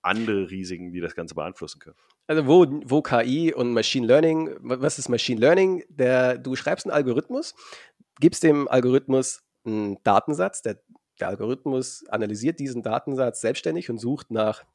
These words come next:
Speaker 2: äh, vereinfa-, ganz vereinfacht könnte man sagen, er sucht nach Korrelationen. Um, und dann darauf basierend, wenn er dieses Pattern gefunden hat, geht er davon aus, dass es sich in der Zukunft wiederholen wird und, ja, handelt dann danach.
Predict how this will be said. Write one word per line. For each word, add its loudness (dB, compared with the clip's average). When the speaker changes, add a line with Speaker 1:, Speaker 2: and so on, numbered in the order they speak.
Speaker 2:
äh, -12
vereinfa-, -4
ganz -4
vereinfacht 4
könnte -10
man -6
sagen, -4
er -6
sucht -8
nach -4
Korrelationen. -2
Um, 2
und -4
dann 0
darauf 0
basierend, -2
wenn -2
er -2
dieses -12
Pattern -6
gefunden -8
hat, -6
geht -2
er -2
davon -4
aus, -2
dass -8
es -16
sich -16
in -10
der -6
Zukunft -10
wiederholen -2
wird -2
und, -6
ja, -8
handelt 2
dann -10
danach. -16